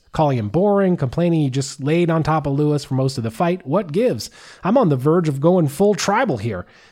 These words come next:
and claim that if Jailton had a funny beard and was born on some mountain with an unpronounceable name in the Caucasus region, he would be hailed as the new powerhouse of the division. Alas, he's just a Brazilian.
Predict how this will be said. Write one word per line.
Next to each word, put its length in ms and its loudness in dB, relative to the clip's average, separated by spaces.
and 160 0
claim 260 2
that 100 2
if 120 0
Jailton 460 0
had 140 0
a 60 0
funny 360 0
beard 380 2
and 140 4
was 100 2
born 300 2
on 160 2
some 260 0
mountain 440 -2
with 100 -2
an 120 2
unpronounceable 640 0
name 240 2
in 80 2
the 80 0
Caucasus 420 -2
region, 400 0
he 120 2
would 120 4
be 140 2
hailed 340 2
as 160 0
the 80 0
new 160 2
powerhouse 560 0
of 80 -2
the 80 0
division. 480 0
Alas, 460 -4
he's 180 -8
just 300 -4
a 40 0
Brazilian. 580 0